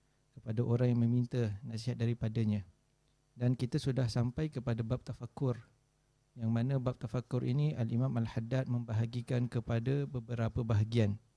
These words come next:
iaitu di antaranya tafakkur kepada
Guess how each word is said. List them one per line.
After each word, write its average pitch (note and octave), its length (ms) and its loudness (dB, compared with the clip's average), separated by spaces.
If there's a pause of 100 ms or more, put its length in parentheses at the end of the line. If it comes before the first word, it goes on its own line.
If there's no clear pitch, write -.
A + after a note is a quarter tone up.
(460)
iaitu B2 400 -4
di C3+ 80 2
antaranya C3 800 2 (480)
tafakkur D#3+ 880 0 (1800)
kepada C3 640 -2